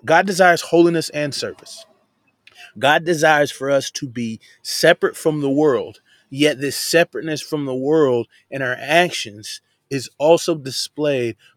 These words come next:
by our love and our ministry and our service to people who are in this world. What does it say about man?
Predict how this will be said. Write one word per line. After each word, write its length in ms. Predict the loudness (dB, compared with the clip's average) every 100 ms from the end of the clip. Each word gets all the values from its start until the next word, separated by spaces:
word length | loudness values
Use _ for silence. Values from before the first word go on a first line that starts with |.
| -6
by 120 | -2
our 140 | -2
love 640 | -2 2 2 4 4 2 0 _ _
and 140 | -8 -6
our 100 | -6
ministry 1040 | -8 -6 -2 -2 -2 -6 -8 -10 -12 -16 _ _
and 140 | -10 -6
our 100 | -4
service 720 | -4 -2 2 2 0 -6 -12 _ _
to 120 | -14
people 500 | -14 -10 -10 -6 -8
who 200 | -6 -8
are 80 | -8
in 160 | -8 -14
this 220 | -16 -20
world. 180 | -20 _ _ _ _ _ _ _ _ _ _ _ _ _ _ _ -12
What 240 | 0 0
does 140 | 0 -4
it 80 |
say 200 | -6 -4
about 280 | -2 -2 -6
man? 400 | -8 -12 -12 -20